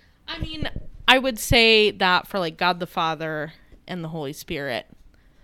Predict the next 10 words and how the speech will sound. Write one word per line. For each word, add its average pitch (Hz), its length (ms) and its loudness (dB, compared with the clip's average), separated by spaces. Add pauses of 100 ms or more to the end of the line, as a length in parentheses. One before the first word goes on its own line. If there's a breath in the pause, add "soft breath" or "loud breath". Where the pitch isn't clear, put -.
(140)
there 165 340 -4
is 123 560 -8
a 180 80 -8
bit 156 380 -6
of 156 500 -12
leeway 113 320 -12
because 151 400 -12
they're 175 220 -10
not 165 440 -6 (720)
human. 185 560 -4